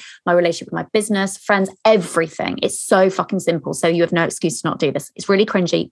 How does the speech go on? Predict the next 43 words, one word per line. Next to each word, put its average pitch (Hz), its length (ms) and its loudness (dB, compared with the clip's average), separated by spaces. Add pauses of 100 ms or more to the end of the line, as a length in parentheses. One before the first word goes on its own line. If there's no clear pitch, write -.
Brace 151 260 -2
yourself. - 360 -2 (560)
So 226 480 4 (240)
long 247 260 6
story 208 320 0
short, 147 560 -2 (1300)
you - 600 -10
go, - 200 2
you 160 160 2
know, - 120 0 (380)
get 262 180 4
her 226 120 2
book. 165 320 2
It's 208 80 -6
called - 200 2
The 233 100 4
High 202 160 4
Five 180 240 2
Habit - 280 0
if - 120 -10
you 165 80 -4
wanna 165 160 -2
hear 156 160 -2
the, 151 200 0 (100)
the 165 260 2
long 165 260 2
version 147 320 0
of - 60 -10
this, - 180 -4
or 160 60 -4
go 165 160 4
and 165 120 0
Google 170 300 0
that, 160 300 0
um, 160 240 -2
episode 160 420 -6 (260)
with 165 300 -4
the 170 80 -4
interview 160 260 -4
with 160 120 -6
her, 170 180 -2
Marie 165 260 -2
Forleo. 175 540 0